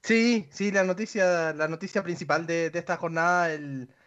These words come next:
Eh, el eclipse que estuvo pendiente durante toda la, durante toda la mañana, igual, claro, como, como nos contaba ahí Rodrigo, eh, ahí en, en la Araucanía, que estaba lloviendo en varias, en varias zonas, así que no sé, pero se oscureció igual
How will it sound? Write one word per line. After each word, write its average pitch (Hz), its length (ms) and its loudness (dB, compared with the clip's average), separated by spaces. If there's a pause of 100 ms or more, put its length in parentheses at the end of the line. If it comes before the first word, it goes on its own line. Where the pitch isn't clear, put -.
(220)
Eh, 131 320 -2
el 139 140 -2
eclipse 175 420 -4
que 156 100 -6
estuvo 190 320 4
pendiente 190 360 2
durante 180 260 2
toda 220 320 4
la, 202 180 -6
durante 160 360 -10
toda 190 140 2
la 196 60 6
mañana, 226 400 -2
igual, 202 360 -4
claro, 190 260 -4
como, 143 400 -12
como 143 160 -8
nos 139 120 -6
contaba 151 260 -2
ahí 156 80 -2
Rodrigo, 151 560 -4 (280)
eh, 117 800 -2
ahí 147 280 0
en, 139 200 0
en 117 220 2
la 117 80 4
Araucanía, 139 420 4
que 143 60 -2
estaba 185 220 4
lloviendo 202 480 0
en 196 80 -8
varias, 208 320 -4
en 170 100 -6
varias 196 300 -4
zonas, 240 280 0
así 185 200 -12
que 180 340 0
no 185 180 -4
sé, 190 120 -6
pero 180 280 0
se 190 100 -6
oscureció 190 340 -2
igual 202 360 2